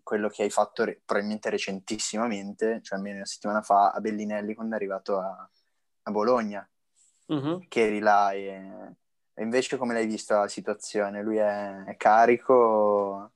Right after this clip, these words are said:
Speaker 1: Cioè, sei
Speaker 2: Carichi-
Speaker 1: riuscito a parlarci o?
Speaker 2: Sì, ma ci parlo spesso con lui, e lui è carichissimo, nel senso che, eh, è a casa sua, eh, prende gli stessi soldi che gli avrebbero offerto di là, ma in euro.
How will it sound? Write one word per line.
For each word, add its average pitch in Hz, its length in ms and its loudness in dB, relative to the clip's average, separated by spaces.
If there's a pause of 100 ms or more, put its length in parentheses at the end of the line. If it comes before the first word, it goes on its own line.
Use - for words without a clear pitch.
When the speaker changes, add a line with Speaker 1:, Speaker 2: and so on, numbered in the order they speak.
(380)
Speaker 1:
Cioè, - 220 4
sei - 20 4
Speaker 2:
Carichi- 117 160 6
Speaker 1:
riuscito 117 340 0
a 104 40 2
parlarci 110 760 2
o? 110 280 -8 (460)
Speaker 2:
Sì, - 180 -14 (120)
ma 117 180 0
ci - 140 -14
parlo 113 240 -6
spesso 117 420 -10
con 117 180 -12
lui, 120 460 -8
e 107 60 -14
lui 120 180 -2
è 127 40 -2
carichissimo, 123 680 -2
nel 110 100 -12
senso - 380 -8
che, 113 520 -6 (760)
eh, 107 960 -2
è - 100 2
a 120 120 4
casa 139 280 6
sua, 123 520 6 (440)
eh, 113 560 -2
prende 127 480 6
gli 120 200 2
stessi 143 340 4
soldi 135 380 6
che 127 140 -6
gli 127 60 -2
avrebbero 127 300 2
offerto 131 360 0
di 127 100 -4
là, 131 340 6
ma 127 120 -2
in 127 120 -2
euro. 135 560 4